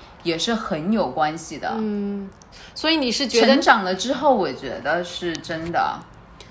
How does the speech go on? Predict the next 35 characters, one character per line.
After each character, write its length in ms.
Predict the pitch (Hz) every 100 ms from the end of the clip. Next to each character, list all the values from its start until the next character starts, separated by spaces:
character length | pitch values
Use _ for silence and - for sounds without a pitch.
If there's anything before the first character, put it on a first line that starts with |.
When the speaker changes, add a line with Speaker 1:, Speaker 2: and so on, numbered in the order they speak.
| -
Speaker 1:
不 100 | 277
管 160 | 190
是 160 | - 226
我 240 | 196 160
还 160 | - 143
是 160 | 151 190
对 240 | 214 175
方， 440 | - 151 143 143 165 - - -
都 160 | 190
是， 540 | 190 - 190 156 135 - - -
我 100 | -
觉 140 | 151 151
得 120 | 160
都 180 | 175 196
很 220 | 190 135
难 180 | 117 127
达 200 | 127 120
到， 360 | 147 135 127 131 - - -
呃， 260 | - - - - - - - 151
那 80 |
个 140 | 147 117
状 260 | 151 104
态。 140 | 135 - - - - - -
Speaker 2:
所 160 | 240
以 60 | 254
你 160 | 254
觉 180 | 208 208
得 100 | 214
你 160 | 233 214
现 320 | 208 208 214
在 380 | 208 220 208 202
可 200 | - 202
能 160 | 196
没 200 | 202 202
有 340 | 220 233 202